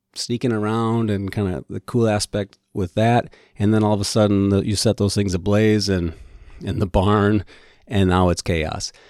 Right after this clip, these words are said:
And now you're like, it's gunfights through flames and smoke and, you know, and then you're on, you cut those hor-, horses free. You're on these horses and it's just more chaos. And so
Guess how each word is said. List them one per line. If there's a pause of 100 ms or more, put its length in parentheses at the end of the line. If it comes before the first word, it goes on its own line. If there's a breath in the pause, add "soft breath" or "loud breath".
(120 soft breath)
And
now
you're
like, (300 soft breath)
it's (480 soft breath)
gunfights
through
flames
and
smoke
and, (540 soft breath)
you
know, (760)
and
then
you're
on,
you (140)
cut
those
hor-,
horses
free.
You're
on
these
horses
and
it's
just
more
chaos.
And
so